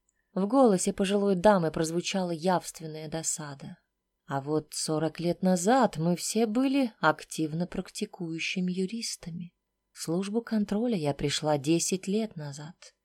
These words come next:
И так уж получилось, что дела нам никто не передавал. Некому было передавать, понимаете? Трое сотрудников скоропостижно скончались в течение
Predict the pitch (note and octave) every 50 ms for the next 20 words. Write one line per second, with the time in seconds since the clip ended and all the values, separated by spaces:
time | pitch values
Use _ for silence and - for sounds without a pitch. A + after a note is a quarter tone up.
0 | _ - - F#3+ F#3+ - A3+ G#3+ A3 - G#3 F#3+ - - - - - _ _ _
1 | - E3 D#3 D#3 D#3 - - - G3+ G#3+ A3+ B3 A#3+ - - - - - - F3
2 | E3+ E3+ E3 E3 E3 D#3+ - _ _ _ _ _ _ - - F3 F#3+ G#3 G3+ G#3+
3 | B3 C#4+ D#4 D#4+ D#4+ D4 A3+ F#3 C#3+ D3 C#3+ - - - D#3 D#3 D#3 D#3+ D3+ -
4 | F3 E3+ E3+ - F3 F3+ F3 G3+ G#3+ G3 E3 D3+ _ _ _ - G#3 C4+ D#4 D4
5 | D4 - G#3+ F3 D#3+ D#3 D3 D3 F#3+ F#3 E3 D#3 D3 - - D#3+ E3 E3+ E3+ F#3+
6 | F#3+ F3+ D3+ C#3 - - - - D3 D#3 E3 E3+ F3+ G#3+ B3+ A#3+ G3 C#3+ - -
7 | - - - - _ _ _ _ _ _ _ _ - G#3 A#3+ C#4 C#4+ C#4 C4 A#3+
8 | - - A3+ A3 - A#3 B3+ C#4 B3+ A#3+ G#3+ F#3+ - F3+ D#3 C3+ - - _ _
9 | _ _ - - - - D#3+ E3 D#3 - E3+ E3 D#3+ - - - F#3+ F#3 F3+ E3+
10 | F#3 F#3+ F#3 - - - G3 F#3+ F#3+ F#3 - - A3 A#3 B3+ A#3+ G3 D3+ - -
11 | - - - D#3+ - - - G3 G3 G3 F#3+ F#3+ F#3+ F#3+ F#3+ F#3